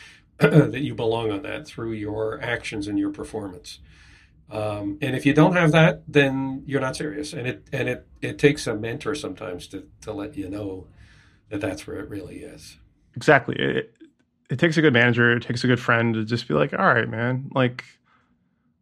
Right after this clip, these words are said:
Speaker 2: okay, like, I'll, I'll foster your growth in any way I can, but, like, you have to wanna grow in that area." And that's another, another, uh, kind of myth about, um, or not myth, it's kind of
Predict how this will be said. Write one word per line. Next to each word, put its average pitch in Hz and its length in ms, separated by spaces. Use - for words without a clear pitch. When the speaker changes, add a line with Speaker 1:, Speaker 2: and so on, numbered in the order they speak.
Speaker 2:
okay, 180 320
like, 139 180
I'll, 160 140
I'll 151 160
foster 180 500
your 131 200
growth 120 320
in 120 80
any 117 120
way 113 160
I 110 60
can, 127 320
but, 120 120
like, 120 260
you 135 100
have 135 120
to 117 80
wanna 107 280
grow 104 360
in 113 120
that 110 160
area." 117 340
And 143 160
that's 170 240
another, 123 720
another, 127 560
uh, 123 220
kind 170 200
of 120 180
myth 117 380
about, 107 500
um, 113 640
or 143 100
not 196 160
myth, 127 200
it's - 100
kind 185 160
of 131 80